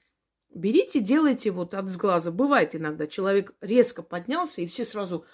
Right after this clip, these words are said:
ахнули. «А, ничего себе, они еле жили, а щас у неё это то, а чё случилось, а?» Тут же, знаете, глаза эти лягушачьи. Делаете: «Ой, мы сделали, опять пошло, но через некоторое время снова встало».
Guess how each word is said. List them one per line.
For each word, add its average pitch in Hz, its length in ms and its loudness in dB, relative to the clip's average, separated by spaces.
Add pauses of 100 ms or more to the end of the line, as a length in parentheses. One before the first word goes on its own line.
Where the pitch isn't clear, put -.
(200)
ахнули. 165 500 -4 (100)
«А, 269 280 -8
ничего 214 340 -2
себе, 240 380 2
они 233 180 2
еле 240 320 4
жили, 262 260 -2
а 226 80 2
щас 214 220 -6
у 233 40 -6
неё 240 240 0
это 233 180 -4
то, 233 340 -4
а 220 80 -2
чё 277 180 -4
случилось, 254 640 -2
а?» 233 200 2 (640)
Тут 269 200 4
же, 233 100 6
знаете, 233 340 2
глаза 196 600 4 (160)
эти 170 240 -8
лягушачьи. 180 920 2 (280)
Делаете: 233 640 4 (320)
«Ой, 285 180 4
мы 269 160 6
сделали, 277 680 4 (120)
опять 233 380 -2
пошло, 277 320 0
но 269 140 4
через 226 240 -2
некоторое 226 300 0
время 269 160 0
снова 233 300 -2
встало». 156 500 -4